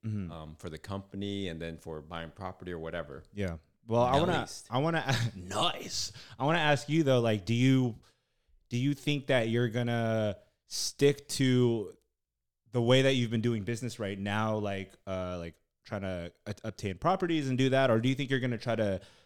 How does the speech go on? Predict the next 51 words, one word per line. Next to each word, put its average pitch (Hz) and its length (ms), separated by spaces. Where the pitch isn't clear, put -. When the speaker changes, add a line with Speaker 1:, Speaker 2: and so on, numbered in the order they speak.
Speaker 1:
do 135 100
something 107 400
new 113 320
and, 90 160
like, 87 160
different 95 540
because, 104 360
you 98 140
know, 82 260
you've 95 280
passed - 300
this, - 260
like, - 200
threshold, 85 460
let's 76 180
say? 76 260
Speaker 2:
Yeah. 95 420
No, 143 180
I, 123 320
I 127 140
see 101 260
what 90 220
you're 87 100
saying. 87 380
I 107 80
mean, 110 280
I, 113 180
I 117 60
still 139 280
wanna 123 180
keep - 380
flipping 107 360
just 98 180
to 90 60
stack - 380
that 80 220
cash 90 360
'cause 127 160
I 123 40
Speaker 1:
Mm-hmm. 113 100
Speaker 2:
don't 90 140
think 98 180
we're 87 120
at 87 140
a 80 40
point 87 360
where 85 220
we 87 100
can 87 160
just, 85 280
like, 76 260